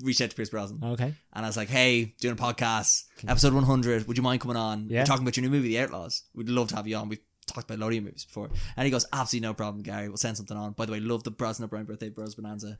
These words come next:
Speaker 1: Favorite episodes. Tell all my friends about it." I was like, "Oh, unbelievable, Pierce. Do you wanna come over?" He goes, "I'm busy that weekend." <laughs> We talked for hours. But I was like, "Just a quick message I can stick in." He's like,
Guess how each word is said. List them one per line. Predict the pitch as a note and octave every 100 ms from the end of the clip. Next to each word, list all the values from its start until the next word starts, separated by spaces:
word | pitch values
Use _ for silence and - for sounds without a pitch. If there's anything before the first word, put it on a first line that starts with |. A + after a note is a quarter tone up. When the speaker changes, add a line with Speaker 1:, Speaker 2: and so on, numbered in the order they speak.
| -
Speaker 1:
Favorite | A#2 A2
episodes. | G#2+ - G#2 G#2 - - - _ _ - - -
Tell | A2+
all | A2
my | G#2+
friends | G#2+ G#2
about | G2+ G#2 G#2
it." | - - - - _ _ -
I | C#3
was |
like, | D#3+ -
"Oh, | A3 D#3 F3+
unbelievable, | F3 D3 C#3 B2+
Pierce. | A2+ C3+ B2 A#2+ - - - -
Do | - -
you | C3+
wanna |
come | C3
over?" | B2+ B2
He | A#2
goes, | A2+
"I'm | A2
busy | B2+ A#2
that | A#2+
weekend." | B2+ - E3+ D3+ - -
<laughs> |
We | D3+
talked | D3+ A#2+
for | A#2+
hours. | G#2 F#2+ - - - E3+ -
But | D3+
I |
was | D3
like, | D3
"Just | B2 F#3+
a | C#3+
quick | D#3+ C#3+
message | B2+ G#2+ A2+
I |
can | A2
stick | G#2+ A2 A2
in." | G#2 G2+
He's | G2
like, | G#2+